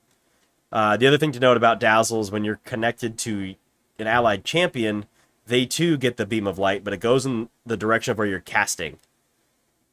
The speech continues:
Um, I don't know if anybody knows what an orthogonal is. They use them in art when you're trying to draw perspective. Use an orthogonal to keep straight lines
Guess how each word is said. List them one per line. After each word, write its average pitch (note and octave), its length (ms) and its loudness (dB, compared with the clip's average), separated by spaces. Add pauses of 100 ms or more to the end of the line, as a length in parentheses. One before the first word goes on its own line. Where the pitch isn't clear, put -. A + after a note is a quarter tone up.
(140)
Um, G2 360 2
I G#2 100 2
don't C#3+ 120 4
know C#3+ 320 6
if C3 220 -2
anybody C3 280 0
knows A#2 260 2
what A2+ 100 0
an G#2 80 -4
orthogonal B2 840 0
is. D3 280 -2
They G2 80 -6
use A2 260 -6
them G2 200 -4
in F#2 260 -12
art G2+ 280 0
when A2 100 -10
you're F#2+ 100 -10
trying G2 240 -4
to G#2 100 -12
draw G2+ 220 -2
perspective. G#2 680 -6
Use G2+ 180 -6
an G#2 60 -4
orthogonal G2 680 -2 (360)
to G#2+ 120 -8
keep A2 220 -12
straight A2+ 460 -4
lines G#2+ 680 -2